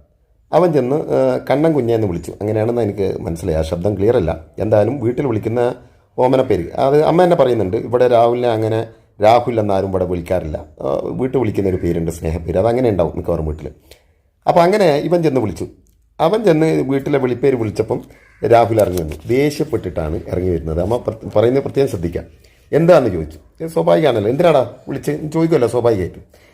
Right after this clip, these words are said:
"എന്തിനാണ് വിളിച്ച്?" ചോദിച്ചു. അപ്പോൾ അവർ പറഞ്ഞു, ഞാൻ പറഞ്ഞു, "പിന്നെ പോലീസുകാർ വന്ന് കാത്തിരിക്കുന്നു." അപ്പോൾ രാഹുൽ വന്ന് വാതിൽ മുട്ടുമ്പോൾ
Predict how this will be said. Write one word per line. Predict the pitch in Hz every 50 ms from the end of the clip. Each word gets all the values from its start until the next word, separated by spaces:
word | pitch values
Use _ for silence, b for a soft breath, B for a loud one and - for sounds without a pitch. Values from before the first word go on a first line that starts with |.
| b b b
"എന്തിനാണ് | 180 185 208 220 175 131 117
വിളിച്ച്?" | 101 92 85 78 - 95 - - _ _ -
ചോദിച്ചു. | 90 87 78 - - - _ _ _ _ _ _ _ _ _ -
അപ്പോൾ | 117 - 156 156
അവർ | 147 143 147 151
പറഞ്ഞു, | 175 160 131 113 110 113 113
ഞാൻ | 110 107 110 110
പറഞ്ഞു, | 113 101 95 92 95 110 - - - - -
"പിന്നെ | 107 104 98 95 95
പോലീസുകാർ | 92 - 131 160 180 196 160 139 101 82
വന്ന് | 85 82 87
കാത്തിരിക്കുന്നു." | 82 80 78 80 82 73 73 - - - - _ _ _ _ _ _ -
അപ്പോൾ | - 117
രാഹുൽ | 123 120 110 113 117 123 143
വന്ന് | 151 143 151 151
വാതിൽ | 151 131 127 135 143
മുട്ടുമ്പോൾ | 147 123 120 - 135 151 147 147